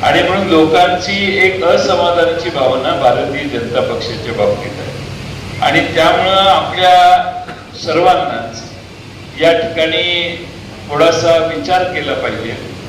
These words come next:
की ही सगळी महागाई आपल्याला मागचे काही वर्ष तोंड द्यावं लागतंय.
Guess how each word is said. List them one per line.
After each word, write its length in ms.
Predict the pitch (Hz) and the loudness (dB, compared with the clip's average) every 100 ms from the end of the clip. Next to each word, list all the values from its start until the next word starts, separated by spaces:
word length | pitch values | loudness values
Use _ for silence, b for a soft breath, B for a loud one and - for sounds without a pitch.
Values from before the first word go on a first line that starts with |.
| - - - - - - | -14 -14 -12 -12 -12 -6
की 60 | |
ही 140 | 180 202 | -4 -2
सगळी 320 | 196 190 196 | 0 2 2
महागाई 520 | 202 160 147 185 196 | 2 4 4 4 4
आपल्याला 460 | 190 - 180 175 180 175 - - - - - - - | 4 2 0 0 0 -2 -8 -12 -16 -16 -16 -18 -2
मागचे 300 | 151 151 170 | -2 0 -4
काही 300 | - 147 160 | -2 0 0
वर्ष 320 | 160 147 139 147 143 143 - - - - - - - - - - | 0 -2 -2 0 0 -2 -4 -8 -12 -14 -14 -14 -14 -14 -14 -10
तोंड 220 | 143 147 143 | -4 -2 2
द्यावं 240 | 131 127 | 4 4
लागतंय. 440 | 123 107 - - | 2 0 -4 -8